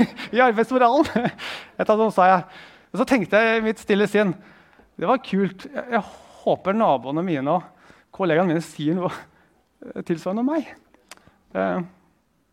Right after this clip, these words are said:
en liten alvorstanke. Men for et vitnesbyrd. For et fantastisk vitnesbyrd. Eh, det har effekt på andre hvordan vi oppfører oss, hvordan vi lever. Eh, poenget mitt er at tro står dårlig alene.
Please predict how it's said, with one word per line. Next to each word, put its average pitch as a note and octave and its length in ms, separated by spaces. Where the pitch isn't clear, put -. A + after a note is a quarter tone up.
en B3 100
liten A#3+ 220
alvorstanke. D#3 1400
Men F3+ 140
for F3 160
et G3+ 80
vitnesbyrd. E3+ 540
For E3 120
et - 40
fantastisk F3 380
vitnesbyrd. - 480
Eh, C#3 240
det D#3+ 140
har E3 120
effekt - 300
på F3 100
andre C#3 220
hvordan D3 260
vi C#3 160
oppfører - 440
oss, - 180
hvordan D3+ 240
vi C#3+ 80
lever. C3+ 320
Eh, - 100
poenget A3 240
mitt B3 160
er A3 160
at - 160
tro A3+ 240
står A#3 400
dårlig F3 400
alene. D3 320